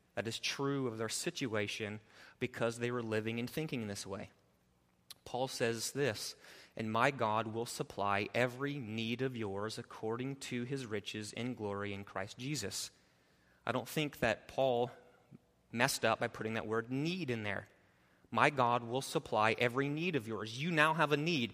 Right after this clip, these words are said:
You were needy, yes, in your poverty, but even in your poverty, in your generous giving, now there's even more of a need. Paul says, "Listen, I, I wish I could give to you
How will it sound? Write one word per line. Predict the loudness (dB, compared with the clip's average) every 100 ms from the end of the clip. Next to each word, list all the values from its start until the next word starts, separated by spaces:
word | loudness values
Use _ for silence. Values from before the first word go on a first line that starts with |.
| -6 -8
You | -2 0
were | 4 6 4 2
needy, | 0 2 6 6
yes, | 8 6 6
in | 2
your | 2
poverty, | 4 6 6 4 2 2 4
but | 2 2
even | 2 4
in | 4
your | 4
poverty, | 4 6 6 4 0 2
in | 2
your | 2
generous | 2 0 0 0
giving, | 2 4 4
now | 6 6
there's | 6 2 2
even | 0 2
more | 2 4 4
of |
a | 2
need. | 0 -4 -12 -18 _ _ _ _ _ _ _ _ _
Paul | 4 4
says, | 6 2
"Listen, | 4 2 0
I, | 0 2 6
I |
wish | 6 8
I | 8
could | 6 6
give | 6 4
to | 2 4
you | 4 4